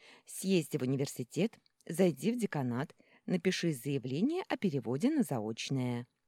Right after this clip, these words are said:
Не забудь взять учебную программу и расписание экзаменационных сессий. Если будут вопросы, скажи, что Анатолий Анатольевич разрешил". "Анатолий Анатольевич?"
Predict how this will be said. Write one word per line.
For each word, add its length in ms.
Не 180
забудь 460
взять 400
учебную 500
программу 680
и 80
расписание 800
экзаменационных 880
сессий. 600
Если 420
будут 320
вопросы, 600
скажи, 420
что 300
Анатолий 460
Анатольевич 800
разрешил". 760
"Анатолий 560
Анатольевич?" 880